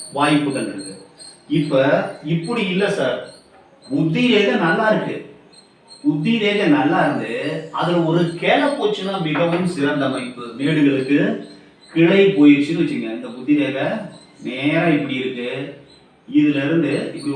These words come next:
ஒரு கிளை போகுது, இப்படி ஒரு கிளை போகுதுன்னா இது நல்ல அமைப்பு. இது நல்லா இப்படி வளைஞ்சு இப்படி கிளையா போகுதுன்னு வச்சுங்க, அந்த மேட்டோட பலன் அதிகப்படும். வேலை, இதுக்கு மேல ஒரு வேலை கிடைக்கும். இந்த வயசுக்கு மேல, முப்பது வயசுக்கு மேல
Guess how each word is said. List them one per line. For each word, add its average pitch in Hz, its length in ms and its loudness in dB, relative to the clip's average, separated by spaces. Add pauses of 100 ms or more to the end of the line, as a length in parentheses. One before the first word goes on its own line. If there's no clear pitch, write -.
ஒரு 165 120 -2 (140)
கிளை 180 180 2 (100)
போகுது, 113 220 -4 (1300)
இப்படி 135 180 -6 (100)
ஒரு 131 140 -4 (840)
கிளை 180 240 2
போகுதுன்னா 170 360 2 (100)
இது 185 100 2 (140)
நல்ல 147 160 2 (100)
அமைப்பு. - 300 2 (140)
இது 139 180 -6
நல்லா 165 200 4
இப்படி 147 160 0 (100)
வளைஞ்சு 147 360 4 (360)
இப்படி - 240 -14
கிளையா 156 280 4 (120)
போகுதுன்னு 151 320 6
வச்சுங்க, 123 300 -2 (720)
அந்த 143 180 0 (160)
மேட்டோட 170 480 2 (220)
பலன் 156 360 2
அதிகப்படும். 131 640 -2 (640)
வேலை, 160 360 4 (320)
இதுக்கு 139 260 2 (100)
மேல 156 160 6 (180)
ஒரு 170 120 6 (140)
வேலை 160 260 4
கிடைக்கும். 117 400 -6
இந்த 147 180 2
வயசுக்கு 147 400 0
மேல, 127 140 -6 (100)
முப்பது 147 240 -2
வயசுக்கு 170 300 0
மேல 160 100 2